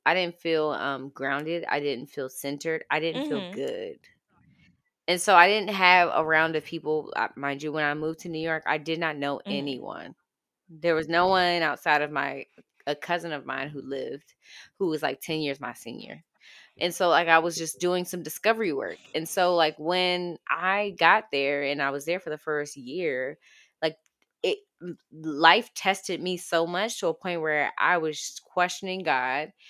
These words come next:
Speaker 1: and I just really wanted to find my center and really wanted to find my understanding and purpose in life. And I realized that I just, it, I don't wanna do life literally by myself, to just do life
Speaker 2: Mm-hmm.
Speaker 1: by myself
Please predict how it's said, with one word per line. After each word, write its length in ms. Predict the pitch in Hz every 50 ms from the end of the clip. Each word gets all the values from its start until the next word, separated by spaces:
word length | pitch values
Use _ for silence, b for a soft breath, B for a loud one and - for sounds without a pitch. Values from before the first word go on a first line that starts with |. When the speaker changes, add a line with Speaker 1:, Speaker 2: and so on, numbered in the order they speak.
| b b b b _
Speaker 1:
and 160 | 147 147 147
I 80 | 143 147
just 280 | 151 156 147 - -
really 280 | 143 147 165 170 180 208
wanted 280 | 196 190 170 156 156 156
to 100 | - 151
find 260 | - - 147 143 143
my 120 | 135 127
center 340 | 131 - - 131 135 - 139
and 140 | 139 135 127
really 180 | 131 143 156 170
wanted 200 | 160 160 147 135
to 80 | -
find 200 | - - 143 139
my 160 | 143 143 - -
understanding 540 | - 123 135 - - 139 135 139 139 127
and 140 | 135 131 127
purpose 420 | - - 165 160 - 139 123 - -
in 220 | 139 120 123 113
life. 420 | 107 117 170 190 151 135 135 - - b b b b b b b b _ _
And 160 | 165 170 160
I 100 | 156 160
realized 800 | 160 147 143 175 214 240 233 196 165 156 156 147 143 151 151 -
that 140 | 160 - - -
I 220 | 139 160 175 180
just, 400 | 170 170 170 165 165 - - - _ _ _ _ _ -
it, 180 | 165 165 151 - _ _ _ _ _
I 200 | - 143 147 165
don't 240 | 185 214 214 - -
wanna 280 | 170 175 175 170 175 170
do 200 | 160 165 160 -
life 480 | 143 139 139 143 151 165 160 - - _
literally 480 | 151 151 147 160 156 151 151 143 131 110
by 140 | - 131 120
myself, 640 | - 127 139 139 - - 151 143 139 165 180 - _ _ _ _ _ _ _ _
to 180 | - - 160
just 340 | - - 135 135 143 - - - _ -
do 220 | - 160 151 147
life 280 | 135 143 - - 131 233
Speaker 2:
Mm-hmm. 140 | 285 285 269
Speaker 1:
by 140 | 135 139 139
myself 500 | 135 143 - - - - - - -